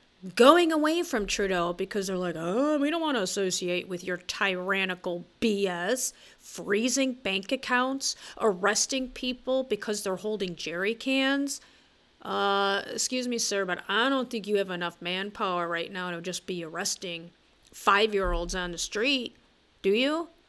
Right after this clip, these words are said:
You think you really go to sleep at night thinking you're a big man doing this? And guess what, people?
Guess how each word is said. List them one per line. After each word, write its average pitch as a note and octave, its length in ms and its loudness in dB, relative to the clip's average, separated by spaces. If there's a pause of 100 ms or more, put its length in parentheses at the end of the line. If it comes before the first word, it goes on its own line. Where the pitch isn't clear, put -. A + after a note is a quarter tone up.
(280)
You G3 120 0
think A3+ 200 -2
you F3+ 100 -2
really A#3+ 640 2 (200)
go B3 140 8
to C4+ 80 2
sleep B3 420 -4 (100)
at C4+ 220 -2
night C4+ 320 0
thinking B3+ 380 -2
you're G#3+ 180 -2
a C3+ 120 -6 (260)
big A#3 180 8
man A#3+ 460 2
doing B3+ 320 2
this? D4 320 0 (360)
And E3+ 200 -16
guess C4+ 280 6
what, A3+ 300 4
people? F3+ 560 -4